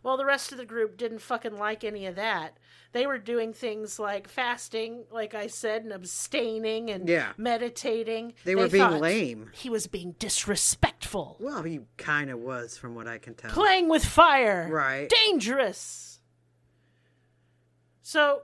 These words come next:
Speaker 1: Crowley was impatient.
Speaker 2: Mm-hmm.
Speaker 1: He wanted to learn magic right now, and the Order of the Golden Dawn had one rule, pretty much,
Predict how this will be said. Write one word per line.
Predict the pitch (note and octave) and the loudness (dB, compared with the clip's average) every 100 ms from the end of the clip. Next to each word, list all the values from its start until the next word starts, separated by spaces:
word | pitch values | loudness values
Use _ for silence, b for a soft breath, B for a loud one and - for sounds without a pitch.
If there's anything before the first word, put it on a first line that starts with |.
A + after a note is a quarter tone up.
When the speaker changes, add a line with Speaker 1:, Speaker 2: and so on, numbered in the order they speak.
| - | 0
Speaker 1:
Crowley | F4+ F#4+ F4+ | 2 4 2
was | C#4+ A#3+ | -2 -4
impatient. | A3 A3 F#3+ - G#3 G3+ - | -4 -6 -8 -8 -8 -10 -12
Speaker 2:
Mm-hmm. | D3 B2+ C3 | -12 -10 -12
Speaker 1:
He | - | -6
wanted | E4+ D#4 C#4 | 0 0 0
to | |
learn | B3 A#3+ | 0 0
magic | A3+ G#3+ G#3+ G#3 | 0 -2 -4 -4
right | G3+ F#3+ | -4 -4
now, | F3+ F#3 F#3+ | -6 -4 -4
and | G#3+ | -6
the | G#3+ | -4
Order | C4+ C4+ | -2 -2
of | C#4 | -2
the | A#3+ | -4
Golden | A#3+ A#3 A3+ A3 | -2 -2 -2 -4
Dawn | G#3+ G#3 G3+ | 0 0 -2
had | G#3+ G#3 F3+ | -2 -4 -2
one | G#3+ A#3 A#3+ | -2 -2 0
rule, | A3+ F#3+ F3+ | 0 0 -2
pretty | F3+ A3 G3 | -6 -6 -6
much, | F3+ D#3+ D#3+ - - | -6 -8 -10 -14 -18